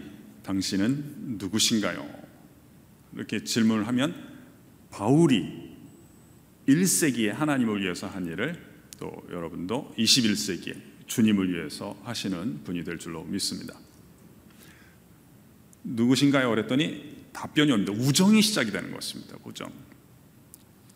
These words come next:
"나는 내가 핍박하는 나사렛 예수라." 그랬더니 두 절 아래 이십이 장 십 절에,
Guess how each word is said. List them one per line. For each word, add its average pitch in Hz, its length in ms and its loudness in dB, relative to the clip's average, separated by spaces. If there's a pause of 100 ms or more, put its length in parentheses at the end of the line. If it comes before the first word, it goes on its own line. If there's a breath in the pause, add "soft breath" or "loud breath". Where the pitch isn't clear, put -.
(580 loud breath)
"나는 120 640 2
내가 117 300 4
핍박하는 110 760 -2 (300)
나사렛 95 580 -2 (380)
예수라." 104 420 0 (2250)
그랬더니 98 360 -4
두 147 160 4
절 139 180 6
아래 95 260 0 (300)
이십이 107 300 -2
장 104 160 -2
십 - 240 4
절에, 117 280 2